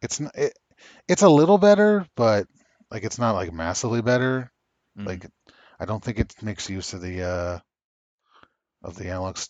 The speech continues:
Speaker 1: control stuff. I don't know if it was out by that, s-, by the, before that or not. I think it was before that. Um, but either way, it's, it's fine. It's, it's one of those. That's why you don't hear about it, 'cause it's just another one of those. <laughs> You know?
Speaker 2: Right.
Speaker 1: 'Cause the big hitters were before that.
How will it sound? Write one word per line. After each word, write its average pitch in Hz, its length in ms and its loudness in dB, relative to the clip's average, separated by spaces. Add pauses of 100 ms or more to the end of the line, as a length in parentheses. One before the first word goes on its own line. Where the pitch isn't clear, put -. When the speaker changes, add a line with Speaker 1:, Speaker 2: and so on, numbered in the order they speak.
(160)
Speaker 1:
control 101 320 -8
stuff. 107 220 -6
I 110 40 -2
don't 117 140 -2
know 113 60 -4
if - 100 -10
it - 100 -12
was 90 120 -10
out 104 180 -4 (420)
by 80 120 -6
that, - 140 -8
s-, - 180 -14
by 90 180 -10
the, 82 80 -14 (220)
before 101 320 -8
that 92 120 -4
or 78 100 -8
not. 80 240 -8
I 78 40 -10
think - 200 -14
it 73 80 -10
was 80 120 -16
before - 300 -14
that. - 180 -16 (840)
Um, 92 320 -8 (840)
but 131 120 4
either 135 200 4
way, 101 260 4 (720)
it's, - 320 -4
it's 117 160 -10
fine. 117 440 -2 (420)
It's, - 180 -10
it's 143 180 -6
one 131 160 2
of 110 60 -2
those. 104 360 -2
That's - 140 -10
why 135 100 4
you 135 60 0
don't 127 80 -2
hear 139 120 0
about 92 220 -2
it, 82 80 -10
'cause 95 120 -14
it's - 120 -8
just - 160 -8
another 113 160 -4
one 107 120 -6
of 107 60 -6
those. - 460 -6 (140)
<laughs> - 60 -20
You 160 140 0
know? 98 100 2
Speaker 2:
Right. 87 220 -2 (300)
Speaker 1:
'Cause 110 160 -8
the 120 80 -2
big 123 180 4
hitters 113 540 2 (440)
were 104 120 -6
before 139 300 0
that. 80 260 -4